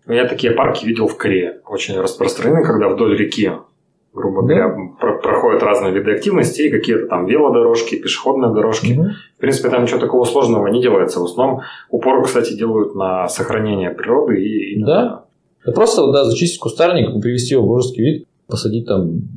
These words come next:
Speaker 2: несколько пихт и сделать благороженную дорожку не вдоль дороги, а вдоль реки гораздо приятнее, чем идти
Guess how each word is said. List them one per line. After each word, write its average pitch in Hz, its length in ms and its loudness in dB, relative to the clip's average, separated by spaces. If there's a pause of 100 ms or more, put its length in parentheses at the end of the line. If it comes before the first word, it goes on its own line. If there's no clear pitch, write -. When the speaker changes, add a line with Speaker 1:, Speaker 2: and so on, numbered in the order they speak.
(120)
Speaker 2:
несколько 98 460 -4
пихт 120 400 -4
и 95 540 -2
сделать 104 560 -2 (240)
благороженную 101 640 -2
дорожку 107 340 0
не 98 120 0
вдоль 101 200 0
дороги, 107 480 2 (260)
а 98 120 -2
вдоль 104 240 0
реки 104 240 -4
гораздо 95 320 0
приятнее, 101 360 0
чем - 320 -2
идти 101 360 -4